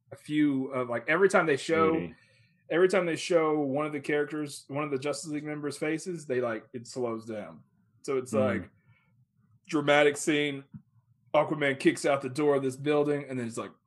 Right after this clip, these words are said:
Speaker 1: slow motion. And I'm just like, "What? What is this? We didn't get anything new." Oh, one thing that I saw that was new. We got a better look at,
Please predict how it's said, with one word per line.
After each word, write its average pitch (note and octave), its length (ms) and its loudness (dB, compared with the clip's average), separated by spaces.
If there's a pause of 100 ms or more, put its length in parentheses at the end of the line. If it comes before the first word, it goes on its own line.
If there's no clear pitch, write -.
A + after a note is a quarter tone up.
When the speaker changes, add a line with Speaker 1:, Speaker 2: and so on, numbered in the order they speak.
Speaker 1:
slow G2 420 -12
motion. G2 420 -14 (1200)
And D3 120 -2
I'm E3+ 80 -6
just E3 160 -12
like, - 160 -14
"What? A3 280 -4 (200)
What D4+ 180 2
is D#4 200 -6
this? F3 220 -2
We G3 140 -4
didn't C#4 200 -4
get C4+ 120 -4
anything C4+ 360 -4
new." A#3+ 200 2
Oh, F#3+ 320 6 (140)
one F#3 180 2
thing G#3+ 140 0
that F#3 120 4
I E3+ 40 8
saw D#3+ 200 2
that C#3 120 0
was B2+ 140 -4
new. G#2+ 200 -8 (1400)
We C3 80 -4
got D3 140 4
a - 20 4
better D#3+ 220 4
look C#3+ 200 2
at, B2 260 0